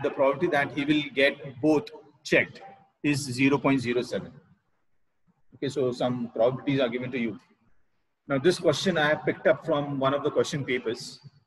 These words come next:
Okay, there are three questions given to us. The first one is, what is the probability that the person will have neither his tire nor oil checked?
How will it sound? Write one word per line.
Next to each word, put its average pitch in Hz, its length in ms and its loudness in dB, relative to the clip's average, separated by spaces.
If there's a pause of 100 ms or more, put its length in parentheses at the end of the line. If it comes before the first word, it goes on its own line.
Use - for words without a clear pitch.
(380)
Okay, - 120 -4
there 127 180 4
are 127 120 0
three 151 160 0
questions 131 440 0
given 123 220 -4
to 120 120 2
us. 117 300 -2 (1400)
The 143 100 -2
first 190 280 2
one 170 160 4
is, 240 260 0
what 143 240 2
is 170 80 4
the 170 120 2
probability 135 420 2
that 120 400 2 (100)
the 135 80 2
person 147 420 2
will 160 220 4 (420)
have 120 260 2 (460)
neither 160 500 4
his 170 280 2
tire 139 400 4 (640)
nor 147 640 2
oil 127 200 4
checked? - 400 -6